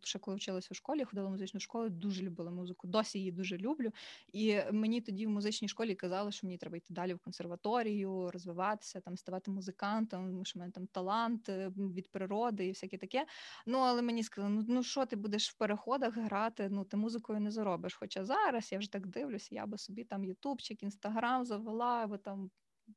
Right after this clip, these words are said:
коротше, я вже собі придумала, як би це можна було розвивати. Але ні, на той час це було інакше. Значить, ем, мала я йти на юрфак, е, вчитися стати юристом. Я не знала, що мене чекає, і от така ця вся невідомість, вона трохи мене збентежила, ну, але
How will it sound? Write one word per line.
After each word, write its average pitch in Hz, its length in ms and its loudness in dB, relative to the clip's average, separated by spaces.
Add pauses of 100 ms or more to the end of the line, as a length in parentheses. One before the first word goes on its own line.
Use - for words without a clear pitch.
(260)
коротше, 196 480 2 (180)
я 202 300 0
вже 202 340 -2
собі 190 320 -6
придумала, 185 500 -2
як 175 100 -6
би 185 100 -4
це 185 120 -6
можна 185 280 -2
було 180 240 -6
розвивати. 180 480 -6
Але 247 180 4
ні, 180 180 -2
на 202 120 -2
той 294 120 2
час 233 220 -4
це 208 80 -8
було 196 200 -4
інакше. 381 540 -4 (560)
Значить, 208 460 0
ем, 208 500 0
мала 214 360 2
я 190 100 2
йти 214 320 -2
на 214 100 0
юрфак, 349 520 -2
е, - 140 -4
вчитися 226 520 -6
стати 214 340 -4
юристом. 180 880 -6
Я 240 200 0
не 277 100 -4
знала, 175 260 -4
що - 140 -8
мене 190 160 -6
чекає, 277 520 0
і 190 80 -2
от 190 140 -6
така 202 260 -6
ця 185 120 -8
вся 190 160 -8
невідомість, 185 560 -4
вона 185 160 -6
трохи - 280 -8
мене 190 180 -2
збентежила, 185 760 0
ну, 190 120 -2
але 190 280 0